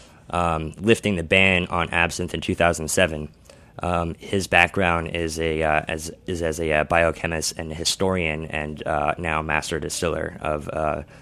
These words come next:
a beautiful line of absinthes. Uh, one of them is available commercially in the United States called, uh, the Jade Nouvelle New Orleans. Mm-hmm. And he's a super cool guy.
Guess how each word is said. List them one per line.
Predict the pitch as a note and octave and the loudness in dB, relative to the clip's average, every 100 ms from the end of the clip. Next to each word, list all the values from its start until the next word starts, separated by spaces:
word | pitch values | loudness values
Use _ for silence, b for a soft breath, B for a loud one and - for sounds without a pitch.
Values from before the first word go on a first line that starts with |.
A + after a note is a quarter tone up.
| B | B
a | |
beautiful | E2 G2+ - F2 | 0 0 0 -2
line | E2 D#2 | -2 -2
of | |
absinthes. | - D#2 D2 - D#2 - - | 0 0 0 -6 -8 -6 -6
Uh, | D#2 D2 | -2 0
one | G2+ A2+ | 2 2
of | G2+ | 2
them | F#2+ | 2
is | A2+ B2 F#2+ | 2 2 2
available | F2+ E2+ E2+ | 0 0 -2
commercially | D#2+ E2+ E2 E2 E2 | -4 -4 -2 -2 -2
in | D#2 | -4
the | D2+ | -4
United | D2+ D2+ - | -4 -4 -6
States | - D2+ D2+ - | -4 -2 -2 -4
called, | E2+ D#2+ D2 | -2 -2 0
uh, | D#2 D#2 | -4 -4
the | E2 | -2
Jade | F2+ E2 | 2 2
Nouvelle | E2 D2+ D#2 | 0 0 0
New | D#2 | 0
Orleans. | D2 D2 - - - B B | -4 -6 -8 -12 -14 B B
Mm-hmm. | G#2+ G2+ F2+ B - | -16 -14 -14 B 0
And | B2 | 4
he's | C3 | 4
a | A#2 | 4
super | D3 C#3+ | 2 2
cool | - A#2+ | 2 4
guy. | A2 G2 F#2+ | 6 6 6